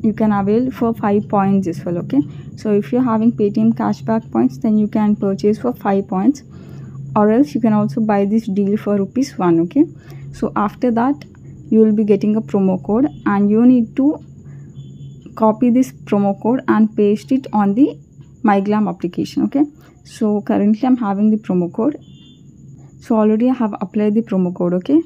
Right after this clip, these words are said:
And after prom-, applying the promo code, I'm getting this for just rupees one ninety-nine. And over here you can see the one ninety-eight rupees are the shipping charges, okay?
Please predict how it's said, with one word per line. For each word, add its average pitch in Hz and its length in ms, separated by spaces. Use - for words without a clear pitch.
And 208 120
after 214 380
prom-, 226 420
applying 220 400
the 226 60
promo 214 340
code, 254 240
I'm 208 200
getting 202 360
this 226 180
for 277 440
just 220 280
rupees 226 320
one 202 220
ninety-nine. 190 680
And 202 280
over 208 160
here 240 240
you 233 120
can 202 280
see 254 220
the 208 180
one 202 280
ninety-eight 226 600
rupees 220 240
are 214 80
the 226 100
shipping 220 460
charges, 180 460
okay? 190 180